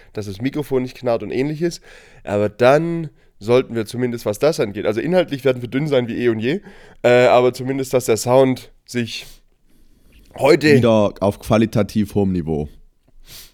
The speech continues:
Speaker 1: So sieht's aus. Ja, äh, um hier gerade mal noch, also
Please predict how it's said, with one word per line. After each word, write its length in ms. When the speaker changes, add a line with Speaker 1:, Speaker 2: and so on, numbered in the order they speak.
Speaker 1:
So 200
sieht's 180
aus. 260
Ja, 420
äh, 320
um 240
hier 180
gerade 240
mal 160
noch, 360
also 200